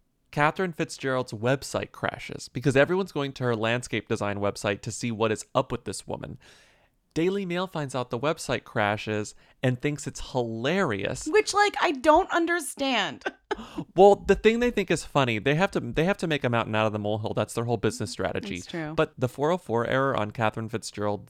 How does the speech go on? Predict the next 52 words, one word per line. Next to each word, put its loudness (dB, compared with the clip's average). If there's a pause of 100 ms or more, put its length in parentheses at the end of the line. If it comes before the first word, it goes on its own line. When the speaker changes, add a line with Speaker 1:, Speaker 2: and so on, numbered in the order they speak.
Speaker 1:
Landscape -4
Design's -2
website -2 (140)
literally 0
says, 2
"This -4
is -2
somewhat 2
embarrassing, 2
isn't 0
it?" 0 (280)
So 2
whenever 4
you -2
were 2
going 2
to -4
Catherine 0
Fitzgerald 0
dot 0
C -2
O 4
dot 0
U -4
K, 2
it 0
was 0
just -4
saying, 0
"This 0
is -2
somewhat 2
embarrassing, 0
isn't 0
it?" -2 (640)
And -2
<laughs> -20
that 10
is 6
a 4
little 2
funny. 0 (320)
But 4
the 6
way 4
that 0
the 2
Daily 0
Mail 2
characterized 0
it -4
was -2